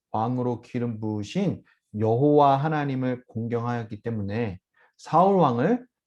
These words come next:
결코 해하지 않겠다고 맹세했어요.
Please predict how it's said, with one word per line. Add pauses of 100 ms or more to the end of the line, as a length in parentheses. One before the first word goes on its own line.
(140)
결코
해하지
않겠다고
맹세했어요.